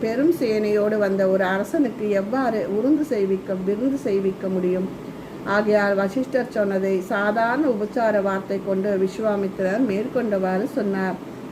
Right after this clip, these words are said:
ஆனால் வசிஷ்டர் போஜனம் செய்தே போக வேண்டும் என்று நிர்பந்தித்தார். ஆனால் விஸ்வாமித்திரர் கோபித்துக் கொள்ளக்கூடாது. "தங்களுடைய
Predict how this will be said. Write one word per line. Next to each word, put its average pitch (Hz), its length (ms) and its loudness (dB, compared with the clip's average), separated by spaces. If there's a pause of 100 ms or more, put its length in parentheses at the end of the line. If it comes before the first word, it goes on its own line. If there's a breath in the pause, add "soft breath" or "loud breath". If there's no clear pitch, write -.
(140)
ஆனால் 196 400 2
வசிஷ்டர் 190 600 -2 (220)
போஜனம் 214 500 2
செய்தே 202 420 2 (100)
போக 202 240 -2
வேண்டும் 190 360 2
என்று 247 540 0 (600)
நிர்பந்தித்தார். 208 1000 0 (420)
ஆனால் 202 480 0
விஸ்வாமித்திரர் 208 800 0 (140)
கோபித்துக் 262 520 0
கொள்ளக்கூடாது. 190 800 2 (360)
"தங்களுடைய 208 460 2